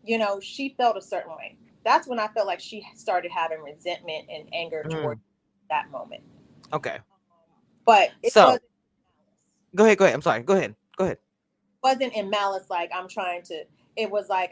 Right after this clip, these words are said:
Speaker 1: "I would like to have a turn today." And, um, he had asked me, "Carmen," you know what I'm saying, "if she lingers too long, interrupt so I can talk to you or talk to other women." And so that's really why I went in there.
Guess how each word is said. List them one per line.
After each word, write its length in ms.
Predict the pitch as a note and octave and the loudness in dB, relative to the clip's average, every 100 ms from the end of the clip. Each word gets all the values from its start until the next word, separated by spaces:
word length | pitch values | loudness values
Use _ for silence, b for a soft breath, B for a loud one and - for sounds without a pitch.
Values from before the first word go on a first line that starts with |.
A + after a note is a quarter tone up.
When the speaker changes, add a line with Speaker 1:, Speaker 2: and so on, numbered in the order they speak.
| F3 | -2
Speaker 1:
"I 100 | G#3+ | -2
would 140 | G#3+ | -2
like 180 | G3 G3 | -6 -6
to 60 | F#3+ | -10
have 220 | F#3 F3+ | -10 -10
a 100 | - | -12
turn 420 | - F#3 F3 A3+ _ _ _ _ | -12 -12 -12 -16 _ _ _ _
today." 420 | G#3+ F#3+ D#3 - _ _ b b _ | -4 -2 -4 -6 _ _ b b _
And, 580 | A#3 G#3+ G#3 G#3 G#3 G3+ G3 | 2 2 0 -4 -6 -10 -10
um, 640 | G#3 F#3+ F#3 F3+ F3+ F3+ _ _ | -8 -8 -8 -8 -10 -16 _ _
he 180 | - B3+ | -14 -2
had 180 | A3+ - | -2 0
asked 360 | G#3+ A3 A3 F3+ | -2 -2 -4 -14
me, 260 | D#3+ A#2 _ _ _ _ | -14 -14 _ _ _ _
"Carmen," 420 | - G#3 F3+ E3+ | -6 -6 -6 -6
you 60 | F#3 | -6
know 60 | F#3+ | -6
what 60 | |
I'm 40 | F#3+ | -4
saying, 220 | F#3+ E3+ | -6 -6
"if 80 | - | -10
she 240 | G3+ - _ | -14 -14 _
lingers 420 | E3+ A3 A#3+ A3+ | -4 -2 0 -2
too 160 | - A3 | -6 -2
long, 440 | G3 F#3+ F#3+ F#3 - G#3 | 0 2 0 -4 -8 -4
interrupt 580 | A3 G#3+ F3+ F#3+ - | -4 -4 0 0 0
so 200 | - E3+ D#3+ | -4 -4 -2
I 120 | F3+ | -4
can 160 | E3+ E3 | -6 -4
talk 260 | F#3+ F#3+ - | -4 -4 -8
to 80 | |
you 160 | F#3+ F#3+ | -8 -8
or 140 | - D3+ | -6 -6
talk 280 | - F3+ - | -4 -4 -4
to 80 | - | -6
other 180 | F3 D#3+ | -4 -4
women." 320 | D3+ A2+ - _ _ - | -6 -8 -20 _ _ -18
And 100 | - | -10
so 180 | - G3+ | 0 2
that's 240 | G3 - | 2 2
really 240 | F#3 F#3 E3 | -4 -4 -2
why 220 | D#3 C3+ | -2 -2
I 60 | D3 | -6
went 200 | D3+ F#2+ | -10 -12
in 120 | - | -18
there. 140 | - | -20